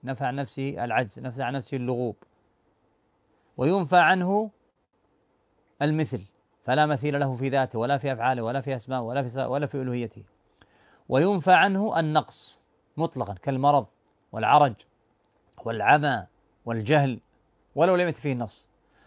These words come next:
وينفى عنه نقص الكمال، أي قد نثبت لله العلم، لكن إيش؟ ننفي عنه نقص الكمال، بحيث أن نثبت العلم على وجه الكمال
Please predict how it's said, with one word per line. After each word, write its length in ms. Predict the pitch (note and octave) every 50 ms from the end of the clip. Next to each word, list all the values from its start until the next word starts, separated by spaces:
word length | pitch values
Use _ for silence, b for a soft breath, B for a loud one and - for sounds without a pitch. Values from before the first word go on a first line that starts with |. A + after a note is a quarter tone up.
| b b b b b
وينفى 640 | - C3+ D3 D#3+ F3 F#3+ G3 F3+ E3 D3 A#2 - D#3
عنه 600 | D3 C#3+ C3 C#3+ E3+ F3 D#3+ E3+ G3 G#3 G#3+ - -
نقص 360 | C#3 D#3 - - - - -
الكمال، 520 | B2+ G#2+ - A#2 A2+ A2 G2+ F#2 E2+ D#2+ E2 _ _ _ _ _ _ _ _ - -
أي 120 | C3 C#3
قد 220 | C#3 D3+ C#3+ C#3+
نثبت 240 | G#3 G#3+ - E3+ D3+
لله 180 | F3+ F#3+ F3+ E3
العلم، 420 | D3+ D3 D#3+ F#3 E3+ C#3 G#2 F#2 - _ _ _ _ _ _ _ _ _ -
لكن 340 | C3 C#3+ D3 C#3+ - D3+ C#3
إيش؟ 280 | C#3 C#3 C3+ - - -
ننفي 480 | - C3+ D#3+ G3 A3 G#3 C#3 E3 F3 E3
عنه 260 | D3 G3 G3 G3 E3+
نقص 260 | D#3+ D#3+ - - -
الكمال، 400 | C3+ A2 - B2 A2+ G2+ E2+ E2+ - _ _ _ _ _ _ -
بحيث 240 | A#2 A2+ D3 C#3 C3+
أن 200 | C#3+ C#3 C#3+ D#3+
نثبت 240 | D#3 - C#3+ -
العلم 540 | D3 C#3 B2+ F#3 G#3+ A3+ A#3 B3 C4+ C#4 B3+ - _ _ _ _ _ _ _ _ _ _ _ _ -
على 160 | - C#3 C#3
وجه 240 | C3 C#3+ D3+ A2+ B2+
الكمال 380 | A2+ G2+ - A2 G2+ G2 F#2